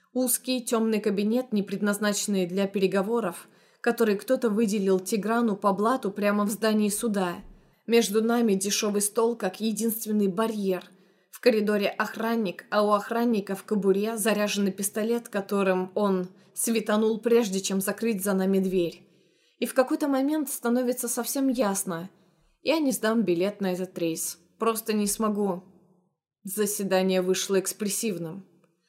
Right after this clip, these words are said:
Осторожно подбираю слова, чтобы не сказать лишнего. Но так даже лучше. Судья убедился в том, что ваша супруга бывает неадекватной. И в следующий раз мы получим его балл лояльности. «Похер»,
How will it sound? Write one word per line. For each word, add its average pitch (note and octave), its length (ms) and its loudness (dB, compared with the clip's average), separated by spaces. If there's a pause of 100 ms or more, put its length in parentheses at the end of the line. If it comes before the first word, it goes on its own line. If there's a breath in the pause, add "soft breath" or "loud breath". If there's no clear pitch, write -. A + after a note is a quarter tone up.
(140)
Осторожно G3+ 560 0
подбираю F#3+ 480 0
слова, F#3+ 340 0
чтобы F#3+ 300 -4
не F#3+ 100 2
сказать G3 400 -4
лишнего. F3 600 -2 (800)
Но A3 160 0
так A3 240 -2
даже G3+ 260 0
лучше. G#3 500 -4 (360)
Судья G3+ 680 0
убедился G#3+ 580 0
в - 80 -8
том, G#3+ 160 -2
что G3+ 180 -4
ваша F#3 260 0
супруга G3 480 -2
бывает F#3+ 420 2
неадекватной. G3 800 -2 (460 soft breath)
И A3 100 -2
в G#3+ 60 -2
следующий A3 460 2
раз G#3 240 0
мы A3+ 120 2
получим G#3 460 0
его G#3 300 0
балл F#3 280 2
лояльности. F3+ 840 0 (640)
«Похер», G3 500 2